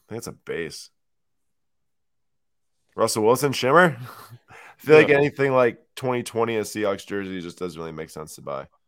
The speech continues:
Speaker 2: No. Wait for that first year Broncos jersey trash that will get pumped up.
Speaker 1: <laughs> Uh,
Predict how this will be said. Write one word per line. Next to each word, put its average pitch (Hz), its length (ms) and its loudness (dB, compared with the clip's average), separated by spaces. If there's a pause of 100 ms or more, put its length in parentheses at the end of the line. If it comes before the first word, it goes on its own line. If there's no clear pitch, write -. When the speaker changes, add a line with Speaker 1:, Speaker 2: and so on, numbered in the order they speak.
(480)
Speaker 2:
No. - 220 -18 (1500)
Wait 113 200 -4
for 117 120 -6
that 101 280 -2 (200)
first 107 360 -10
year 104 140 -6
Broncos 98 500 -6
jersey 90 500 -8 (600)
trash 90 400 -4
that 87 240 -12
will 85 220 -14
get 92 280 -8 (240)
pumped 90 280 -6
up. 87 140 0 (400)
Speaker 1:
<laughs> 143 360 -4 (1500)
Uh, 117 400 0